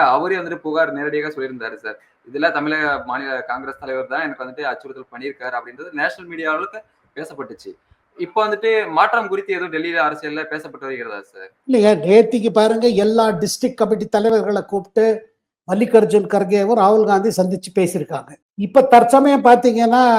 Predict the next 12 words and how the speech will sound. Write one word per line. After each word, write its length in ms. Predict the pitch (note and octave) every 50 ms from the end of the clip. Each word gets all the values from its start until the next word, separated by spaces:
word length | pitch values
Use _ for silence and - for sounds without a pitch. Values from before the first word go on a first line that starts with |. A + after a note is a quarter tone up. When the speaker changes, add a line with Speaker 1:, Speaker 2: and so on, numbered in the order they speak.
| G#3+ G3+ -
Speaker 2:
தமிழ்நாடு 560 | _ - F#3+ G3 A#3+ B3+ B3+ C4 B3+ B3+ A#3 A#3+ A#3
உள்பட 340 | G#3+ A3 A3+ A3 - A3+ A#3+ A#3+ A#3+
கேரளம், 560 | - G#3 G#3+ A3 A3+ A3+ G#3+ G#3+ A3 A3+ B3 - _ _
மேற்கு 320 | F3+ G#3 B3 B3 - B3+
வங்காளம், 460 | A#3+ A3 G#3+ G#3 G#3 G3+ G#3+ A3+ A3
இதெல்லாம் 360 | G#3 G3+ G#3+ G#3 G#3+ A3+ B3
இப்ப 160 | B3 F#3+ G3+ - -
தேர்தலுக்கு 480 | G#3+ A3+ C4+ C#4+ C4 C#4 C4 A3+ G#3
போற 260 | F3+ A3 G#3+ G#3 G3 F#3+
மாநிலங்கள், 560 | F3+ F#3 G3 G#3 G#3+ G3 F3+ E3 F3 F3 D#3 D3
பி 120 | A3 A#3
ஆர், 220 | A3 G3+ F3+ -